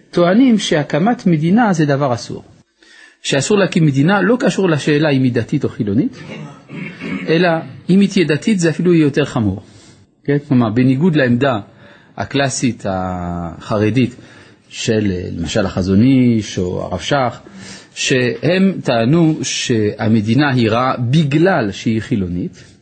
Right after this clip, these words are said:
אבל אם היא הייתה דתית או מוקמת ממניעים דתיים זה היה כשר.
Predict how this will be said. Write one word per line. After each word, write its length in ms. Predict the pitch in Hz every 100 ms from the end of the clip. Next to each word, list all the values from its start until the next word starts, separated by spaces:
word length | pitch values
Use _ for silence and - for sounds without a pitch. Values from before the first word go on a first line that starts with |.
| _
אבל 380 | 147 156 165 120 123
אם 160 | 165 147
היא 120 | 135
הייתה 240 | 120 127
דתית 460 | 110 110 131 101 -
או 240 | 143 127 95
מוקמת 480 | 127 - 180 175 170
ממניעים 640 | 160 165 170 165 190 185
דתיים 460 | 139 123 127 110 92
זה 100 | 101
היה 100 | 101
כשר. 340 | 92 -